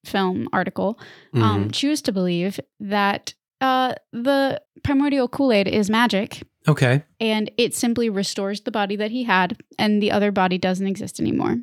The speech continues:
Speaker 2: Well, we all have our differences, and we all have our beliefs.
Speaker 1: So magic,
Speaker 2: So,
Speaker 1: so,
Speaker 2: you know,
Speaker 1: you know.
Speaker 2: well, the primordial soup wasn't magic when it made humans.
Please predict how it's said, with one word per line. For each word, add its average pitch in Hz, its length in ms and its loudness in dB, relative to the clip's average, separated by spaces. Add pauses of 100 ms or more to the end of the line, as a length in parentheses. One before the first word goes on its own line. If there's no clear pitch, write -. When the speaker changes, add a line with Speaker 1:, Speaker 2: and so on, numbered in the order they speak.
(120)
Speaker 2:
Well, 135 220 6
we 139 180 4
all 151 120 6
have 135 140 6
our 113 80 4
differences, 101 540 0
and 101 80 2
we 107 60 2
all 107 80 2
have 104 180 2
our 98 140 0
beliefs. 101 600 -2
Speaker 1:
So 262 220 4
magic, 247 380 2
Speaker 2:
So, 101 140 2
Speaker 1:
so, 196 540 0
Speaker 2:
you 117 120 6
know, 101 200 4
Speaker 1:
you 226 120 -2
know. 95 140 -2
Speaker 2:
well, 123 60 4
the 120 80 2
primordial 143 520 6
soup - 500 4 (180)
wasn't 123 480 4
magic 120 600 4
when 123 100 6
it 117 140 2
made 135 500 6
humans. 117 800 0